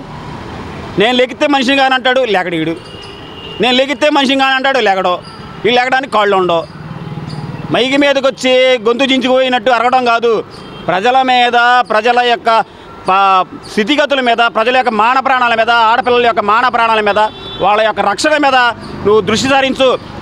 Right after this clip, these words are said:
తక్షణమే ఎప్పటికైనా సరే చంద్రబాబు నాయుడు, పవన్ కళ్యాణ్ వీళ్ళిద్దరికీ చెప్తున్నాను, తక్షణమే దిశ చట్టాన్ని అమలుపరచాలి, దిశ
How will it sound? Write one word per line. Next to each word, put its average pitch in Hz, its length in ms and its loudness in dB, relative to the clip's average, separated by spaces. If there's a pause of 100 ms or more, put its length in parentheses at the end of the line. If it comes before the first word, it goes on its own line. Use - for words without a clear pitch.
(120)
తక్షణమే 269 460 0
ఎప్పటికైనా 269 420 0
సరే 262 200 2
చంద్రబాబు 262 520 2
నాయుడు, 254 220 2
పవన్ 247 320 0
కళ్యాణ్ 247 300 0
వీళ్ళిద్దరికీ 240 440 2
చెప్తున్నాను, 247 500 2 (340)
తక్షణమే 269 400 0
దిశ 240 180 0 (100)
చట్టాన్ని 262 400 0
అమలుపరచాలి, 254 800 2 (220)
దిశ 202 120 0